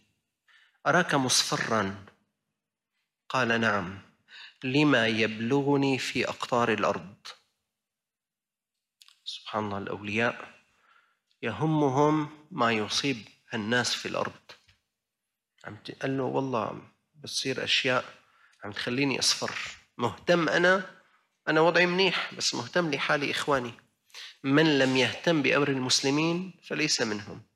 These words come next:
مين اللي بده يضل يضح-، يضحك ويلعب وهمه ماذا يأكل وماذا يشرب وما له شايف شو صاير بهالدنيا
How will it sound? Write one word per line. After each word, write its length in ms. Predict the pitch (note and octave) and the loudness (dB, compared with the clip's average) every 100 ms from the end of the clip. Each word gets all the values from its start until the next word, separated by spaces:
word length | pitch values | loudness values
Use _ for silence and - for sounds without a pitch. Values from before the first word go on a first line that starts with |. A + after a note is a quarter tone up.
| _ _ _ _ _ _ _ _ _ _ _ _ _ _ | _ _ _ _ _ _ _ _ _ _ _ _ _ _
مين 180 | D3+ C#3+ | 0 4
اللي 100 | C#3 | 4
بده 160 | B2 B2+ | 2 0
يضل 320 | B2+ D3+ C#3+ | 0 2 2
يضح-، 340 | C3 D3 - | 2 0 -2
يضحك 480 | C#3 C#3 - B2 - | -4 -4 -4 -6 -4
ويلعب 340 | B2 B2+ A#2 A2+ | 0 2 0 -2
وهمه 460 | F#2 C#3 B2+ A2+ | -2 0 2 2
ماذا 360 | G#2+ B2 A#2+ A#2 | 2 0 2 0
يأكل 380 | - - B2 G#2 | 0 -2 -6 -4
وماذا 420 | A2+ A#2+ A#2 A#2 | 0 0 2 2
يشرب 380 | - - G2+ C3+ | 2 2 -2 -4
وما 260 | C3 C#3 | -2 0
له 80 | C3 | 0
شايف 380 | B2 C#3 - - | 0 0 -2 -6
شو 80 | B2 | -4
صاير 280 | C3+ A#2+ | -2 -2
بهالدنيا 580 | A2 A2 A2+ B2 B2 G#2+ | -2 -8 -6 -2 -2 -2